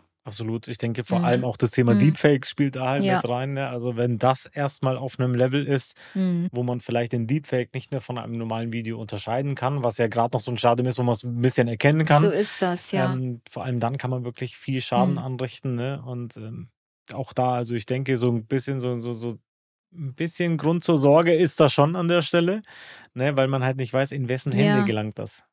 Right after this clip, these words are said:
Speaker 2: So ist das, ja, natürlich. Ich sag ja, man kann ja auch eine ganze Gesellschaft manipulieren,
Speaker 1: Ja.
Speaker 2: ja. Oder gerade so, wenn man Autoritäte, autoritäre Staaten sich auch anschaut, die können auch die komplette Gesellschaft manipulieren und dann auch so eine Art, äh,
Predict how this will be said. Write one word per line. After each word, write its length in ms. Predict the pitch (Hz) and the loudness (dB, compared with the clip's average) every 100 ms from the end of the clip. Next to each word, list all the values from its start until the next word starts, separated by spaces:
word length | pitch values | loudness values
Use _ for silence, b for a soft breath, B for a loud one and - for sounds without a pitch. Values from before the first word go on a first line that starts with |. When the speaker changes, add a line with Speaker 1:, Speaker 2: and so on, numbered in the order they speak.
| _ | _
Speaker 2:
So 60 | 220 | 0
ist 220 | 240 - | 0 0
das, 280 | 196 180 - | 0 0 -2
ja, 120 | 226 | 0
natürlich. 460 | 233 202 - 262 208 | 2 2 0 -2 -2
Ich 80 | 202 | -2
sag 180 | 269 - | -4 -2
ja, 80 | |
man 160 | 196 185 | -2 -2
kann 220 | - 214 | 0 0
ja 120 | 214 | 2
auch 40 | 208 | 2
eine 160 | 208 | 0
ganze 260 | 196 202 190 | 0 -2 -4
Gesellschaft 460 | 190 226 240 196 196 | -4 -2 -2 -4 -4
manipulieren, 720 | 185 180 - 190 185 175 175 | -2 -4 -4 -2 0 -2 -4
Speaker 1:
Ja. 180 | 175 - | -6 -10
Speaker 2:
ja. 400 | - 185 190 196 | -4 -2 0 -2
Oder 220 | 202 196 180 | -2 -2 -2
gerade 420 | - 190 202 196 | -4 -2 0 0
so, 160 | 196 | 0
wenn 120 | 190 190 | 0 0
man 140 | 190 | -2
Autoritäte, 920 | 196 190 196 185 220 202 196 190 185 - | -2 -2 -2 -2 -2 -2 0 0 -2 -2
autoritäre 840 | 202 202 - 196 185 - 202 190 | 0 0 -2 -4 -4 -2 -2 -2
Staaten 640 | - 202 240 - 196 185 | -2 0 0 0 -2 -2
sich 200 | 185 190 | -4 -6
auch 120 | 190 - | -8 -6
anschaut, 680 | 185 190 - 185 180 170 - b b _ _ - | -4 -2 -2 -2 -2 -4 -12 b b _ _ -6
die 80 | 185 | -2
können 300 | 220 208 202 | 2 2 2
auch 160 | 214 | -2
die 100 | - | -4
komplette 400 | 214 202 226 233 | -4 -2 -2 -2
Gesellschaft 500 | 220 214 233 240 220 | -2 0 -2 -2 -2
manipulieren 800 | 220 208 202 - 214 233 247 233 | 0 0 0 -2 0 2 2 2
und 120 | 208 | 0
dann 160 | 202 202 | 0 -2
auch 100 | 202 | -2
so 140 | - | -2
eine 260 | 214 208 196 | 0 0 0
Art, 320 | 196 202 190 | -2 -2 -2
äh, 280 | 202 202 196 | -4 -2 -4